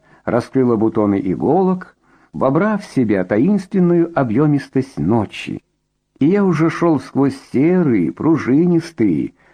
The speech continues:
пахнущий смолой и розами колючий туман.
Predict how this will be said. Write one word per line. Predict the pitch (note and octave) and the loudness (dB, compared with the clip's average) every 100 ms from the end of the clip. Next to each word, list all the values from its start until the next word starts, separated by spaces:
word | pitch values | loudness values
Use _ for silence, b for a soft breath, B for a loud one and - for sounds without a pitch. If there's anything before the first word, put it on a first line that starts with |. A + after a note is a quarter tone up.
| b | b
пахнущий | - C3+ C#3 C3+ - A#2 | -2 0 2 0 0 -2
смолой | - G2 G2+ A#2 A#2+ G2+ | -2 0 2 2 2 0
и | D2+ | -2
розами | C#2 C#3+ F#3+ E3 E3 D#3+ | 0 0 0 0 0 0
колючий | - D2+ A2+ - G#2+ | -2 -2 -2 -2 -4
туман. | G#2 E2+ C#2+ B1+ G#1+ | -2 -2 -2 -4 -8